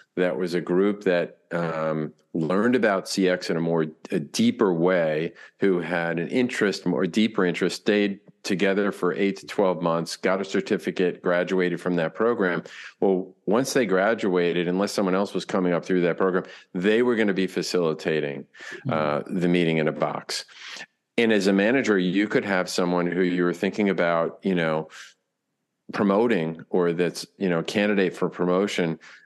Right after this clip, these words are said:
Speaker 1: and, and give them a leadership professional development opportunity by leading their meeting in a box. It's a low risk thing. It's a fun thing. And so it, it, it afforded a professional development opportunity.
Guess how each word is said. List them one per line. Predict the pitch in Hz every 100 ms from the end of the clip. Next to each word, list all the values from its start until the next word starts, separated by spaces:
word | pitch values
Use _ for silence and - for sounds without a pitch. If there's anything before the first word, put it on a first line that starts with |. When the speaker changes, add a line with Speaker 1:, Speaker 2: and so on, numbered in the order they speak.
| _
Speaker 1:
and, | 101 92 92
and | 92 87
give | 95 98
them | 104 95
a | 85
leadership | 92 104 101 - 98
professional | 90 - 95 - 82
development | 80 87 95 87 87
opportunity | 80 - - 87 85
by | 80 82
leading | 80 85 85 85
their | 82
meeting | 82 80
in | 80
a | 82
box. | - - -
It's | 78
a | 87
low | 82 90
risk | 92 98 98 -
thing. | 101 104 127 131 - -
It's | - -
a | 87
fun | - 98 101
thing. | - 104 110 123 123 - - - _
And | - 92 90 87
so | 104 92
it, | 90
it, | 98 90 -
it | 104
afforded | 87 - 104 101 90
a | 85 78
professional | - - 98 - 90
development | 82 85 80 78
opportunity. | 73 71 71 - 69 - -